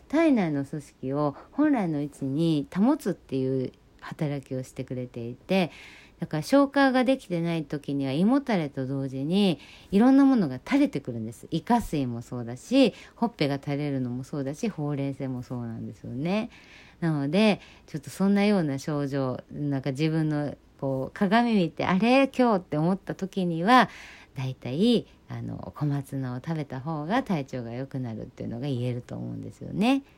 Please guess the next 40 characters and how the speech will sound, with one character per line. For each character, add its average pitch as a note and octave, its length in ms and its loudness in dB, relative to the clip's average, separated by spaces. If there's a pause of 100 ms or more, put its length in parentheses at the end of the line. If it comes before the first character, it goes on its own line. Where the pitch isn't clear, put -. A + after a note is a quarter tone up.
(440)
と - 80 -4
い C3+ 40 0
う B2+ 40 -6
こ C3+ 140 -6
と C3 160 -8
で、 A#3 320 4 (260)
今 C3+ 220 -4
日 - 20 -6
は E3 360 2
小 D3+ 100 -4
松 C#3+ 320 -4
菜 C#3 160 -6
と A3+ 260 0
ほ F3+ 280 2
う F#3 60 2
れ F3+ 220 0
い E3 40 -6
線、 - 340 -12
お、 E3 60 -4 (100)
ほ - 180 2
う G#3+ 80 10
れ E4 220 12
い - 20 4
線 D4 220 -2
じ B3+ 80 0
ゃ B3 40 0
な A#3 140 2
い F#3+ 60 4
よ D3+ 100 2
ね。 D3+ 180 6 (400)
<laughs> D4 420 -2
小 - 120 -2
松 A#3 320 0
菜 A#3+ 340 0
は C4+ 180 6
ほ D3+ 220 -4
う D3 40 -2
れ C#3 140 -2
い C3+ 40 -8
線。 B2+ 260 -6